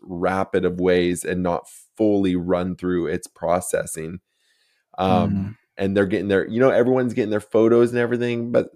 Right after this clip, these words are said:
Speaker 1: some, you know, something's made up, you know, that the ne-, the needle's in the arm, but, um, it's not actually in the arm. Take the photo and then get out of there, you know, put a little
Speaker 2: Yeah.
Speaker 1: band-
Speaker 2: So look at this. This is interesting.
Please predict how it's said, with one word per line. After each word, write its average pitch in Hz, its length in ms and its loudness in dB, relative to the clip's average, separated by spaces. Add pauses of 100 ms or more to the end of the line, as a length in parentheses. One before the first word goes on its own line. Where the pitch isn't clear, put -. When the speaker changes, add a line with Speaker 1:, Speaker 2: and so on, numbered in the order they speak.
Speaker 1:
some, 123 360 -2
you 120 140 -2
know, 107 160 2
something's 104 460 -2
made 87 240 -4
up, - 260 -10
you 87 80 -8
know, 87 200 -4
that 92 200 -2 (480)
the 107 100 2
ne-, 107 280 2
the 104 180 -4
needle's 104 400 0
in 98 120 -4
the 95 140 -4
arm, 92 520 -2 (440)
but, 90 320 0
um, 90 340 2
it's 87 180 -8
not 90 240 -2
actually 78 360 -8
in 87 180 -6
the 80 120 -8
arm. 80 400 -8
Take 98 220 0
the 82 80 -6
photo 90 560 0
and 87 220 -4
then 87 140 -4
get 82 160 -2
out 76 180 -2
of 71 80 -6
there, - 220 -8 (140)
you 85 120 -6
know, 92 160 2
put 98 200 -2
a 90 60 2
little 90 120 2
Speaker 2:
Yeah. 110 140 2
Speaker 1:
band- 82 240 -4 (380)
Speaker 2:
So - 180 -2
look 135 180 0
at 120 80 -6
this. 113 180 -4
This 131 140 -8
is 117 100 -6
interesting. 90 600 -4